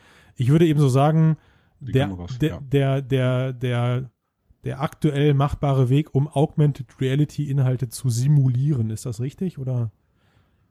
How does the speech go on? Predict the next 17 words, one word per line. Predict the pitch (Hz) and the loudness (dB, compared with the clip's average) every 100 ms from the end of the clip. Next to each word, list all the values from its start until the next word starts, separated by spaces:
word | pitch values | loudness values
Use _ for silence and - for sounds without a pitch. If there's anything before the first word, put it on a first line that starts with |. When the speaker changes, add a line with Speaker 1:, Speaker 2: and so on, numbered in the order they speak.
| _ _ 175 _ _ _ _ _ _ _ _ - | _ _ -20 _ _ _ _ _ _ _ _ -4
Speaker 2:
Also | 113 95 | 0 2
ja, | 104 | 2
auf | 127 127 | 0 0
jeden | 95 | -4
Fall. | 90 107 98 | 0 0 0
Speaker 1:
Ja. | |
Speaker 2:
Also | 113 123 | -2 -4
ich | 98 | -2
meine, | 95 | -2
damit | 90 92 113 113 110 - | -2 -4 -4 -4 -6 -2
kriegst | 110 110 | -2 0
du | |
natürlich, | 104 104 104 104 104 | -2 0 0 0 -2
äh, | 107 104 101 98 101 | -4 -2 -4 -6 -10
stereoskopisches | 101 110 98 98 107 110 107 104 - | -6 -2 -2 -2 -2 -2 -4 -6 -6
A | 95 92 | -8 -8
R | 95 101 107 110 | -6 -4 -4 -6